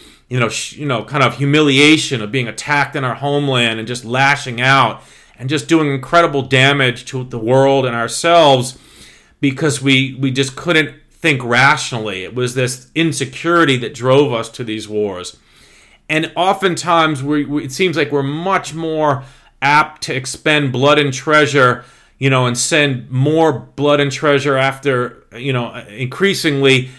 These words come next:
after bad, just to do that rather than to admit defeat. You know, that we'll just prolong wars and wars. I mean, think about, we've been in Afghanistan now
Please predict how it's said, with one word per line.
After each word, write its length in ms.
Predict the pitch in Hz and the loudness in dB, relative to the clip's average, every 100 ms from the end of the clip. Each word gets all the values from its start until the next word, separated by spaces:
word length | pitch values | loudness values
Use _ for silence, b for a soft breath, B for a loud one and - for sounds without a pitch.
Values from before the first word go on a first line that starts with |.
| B | B
after 360 | 143 147 - 139 | 0 0 0 -2
bad, 760 | 107 143 156 156 135 131 - - | 2 2 4 4 2 -2 -16 -4
just 440 | 180 180 - - | 0 0 -2 -8
to 100 | 156 | -6
do 260 | 127 160 196 | -2 0 2
that 360 | 170 156 - | 2 2 -2
rather 300 | 143 156 170 | -2 0 0
than 160 | 156 151 | -2 -4
to 120 | 143 | -4
admit 320 | 135 131 147 | -2 -2 -2
defeat. 600 | 123 127 - 147 110 - b b b | -6 -10 -2 0 -2 -8 b b b
You 120 | 127 | -4
know, 100 | 127 | 0
that 140 | 127 117 | 0 0
we'll 120 | 127 | -2
just 320 | 143 131 - | 0 -4 -4
prolong 800 | - 165 143 151 165 165 156 127 | -4 0 2 4 4 4 2 0
wars 480 | 131 160 165 151 131 | -2 2 4 4 2
and 140 | 135 | 0
wars. 260 | 151 151 131 | 0 0 0
I 20 | |
mean, 120 | 131 | -4
think 260 | 127 170 165 | -4 -6 -6
about, 240 | 143 139 | -2 -2
we've 140 | 139 135 | -2 -4
been 100 | 151 | -4
in 80 | |
Afghanistan 920 | 139 131 131 143 156 151 - 143 131 123 | -2 -4 -4 -2 -2 -2 -4 -6 -6 -4
now 460 | 131 123 120 - | 0 0 -2 -8